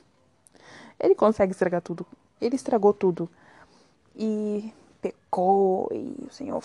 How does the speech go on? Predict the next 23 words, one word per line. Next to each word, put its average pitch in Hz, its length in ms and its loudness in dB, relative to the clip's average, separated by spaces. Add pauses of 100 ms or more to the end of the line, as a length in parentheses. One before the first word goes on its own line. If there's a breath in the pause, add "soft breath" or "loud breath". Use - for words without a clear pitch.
(140)
vai, - 460 -4
faz 214 340 -4
uma 202 120 -6
aliança 220 580 -2
com 233 120 -4
o 226 60 -4
povo 214 280 -4
de 240 160 -14 (100)
Deus, 214 540 -2
os 208 40 -12
descendentes 214 540 -8
de 214 60 -2
Abraão, 208 760 -2 (400 loud breath)
o 233 60 -16
cara 233 280 -6
que 240 100 -8
andou 233 180 -4
com 208 280 -6
Deus, 226 460 2
e 226 40 -4
o 226 60 -6
Senhor 226 160 -8
fala, 226 260 -6